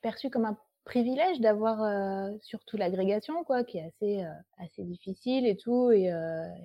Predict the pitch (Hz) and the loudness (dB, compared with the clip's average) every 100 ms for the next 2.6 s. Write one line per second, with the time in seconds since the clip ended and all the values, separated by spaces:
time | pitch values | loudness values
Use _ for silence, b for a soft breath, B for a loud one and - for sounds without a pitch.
0 | 175 185 180 175 170 185 196 196 247 285 | -16 -16 -16 -16 -6 -2 0 2 2 2
1 | 226 214 202 196 196 208 - 214 _ 202 | 2 0 0 0 0 -6 -4 -8 _ -4
2 | 190 254 311 220 185 | 0 2 2 2 0